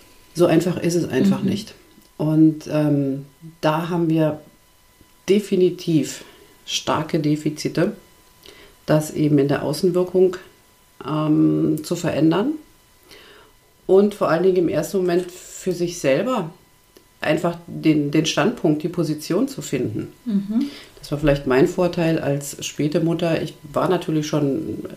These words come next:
Speaker 1: in manchen Dingen sehr viel
Speaker 2: Mhm.
Speaker 1: gesetzter und ich habe gesagt, ich muss all das, was man so von aus-, was man als
Speaker 2: Mhm.
Speaker 1: Mutter
Speaker 2: Mhm.
Speaker 1: so macht,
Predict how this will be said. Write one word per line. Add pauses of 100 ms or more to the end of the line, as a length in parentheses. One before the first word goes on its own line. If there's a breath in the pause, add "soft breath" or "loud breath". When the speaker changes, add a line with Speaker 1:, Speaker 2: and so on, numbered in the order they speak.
(160)
Speaker 1:
in
manchen
Dingen
sehr
viel
Speaker 2:
Mhm.
Speaker 1:
gesetzter
und
ich
habe
gesagt,
ich
muss
all
das,
was
man
so
von
aus-, (200 loud breath)
was
man (360)
als
Speaker 2:
Mhm.
Speaker 1:
Mutter
Speaker 2:
Mhm.
Speaker 1:
so
macht,